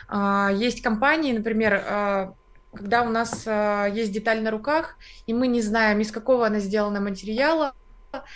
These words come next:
мы обращаемся к нашим компаниям-партнерам. Это вот у нас есть еще одно направление, может быть, позже о нем расскажу поподробнее, про-, в рамках промкооперации. Обращаемся к компаниям, которые делают химический анализ и предоставляют нам информацию, из чего сделаны детали, и дальше инженеры-конструкторы могут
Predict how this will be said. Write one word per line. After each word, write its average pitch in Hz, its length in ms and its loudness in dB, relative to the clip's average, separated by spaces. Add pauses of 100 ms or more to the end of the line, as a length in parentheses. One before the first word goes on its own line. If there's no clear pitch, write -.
(140)
мы 247 260 2
обращаемся 220 540 0
к - 60 -12
нашим 220 260 -2
компаниям-партнерам. 226 920 0 (340)
Это 220 180 -4
вот 233 200 -2
у 202 120 -6
нас 220 240 0
есть 220 140 0
еще - 180 -2
одно 214 120 2
направление, 214 460 0
может 202 260 -2
быть, 196 120 -8
позже 202 220 0
о - 20 0
нем 202 160 0
расскажу 226 320 -6
поподробнее, 208 600 -2
про-, 214 240 0
в 208 80 -4
рамках 202 300 -2
промкооперации. 196 760 -2
Обращаемся 214 520 -2
к - 40 -20
компаниям, 277 500 -2 (300)
которые 226 280 2
делают 220 220 2
химический 226 500 -2
анализ 302 480 0 (280)
и 247 160 -2
предоставляют 226 720 2
нам 220 260 2
информацию, 262 760 -2
из - 60 -8
чего 247 280 -2
сделаны 233 420 0
детали, 214 380 0
и 226 40 0
дальше 226 360 0
инженеры-конструкторы 220 800 -4
могут 214 380 -2